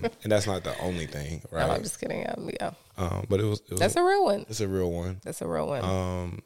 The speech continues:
Speaker 2: I think also that you just will, like, understand that person because y'all were dating.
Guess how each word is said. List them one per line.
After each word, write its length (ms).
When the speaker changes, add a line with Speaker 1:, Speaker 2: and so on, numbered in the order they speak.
Speaker 2:
I 100
think 340
also 760
that 440
you 440
just 440
will, 160
like, 260
understand 580
that 160
person 320
because 260
y'all 160
were 100
dating. 460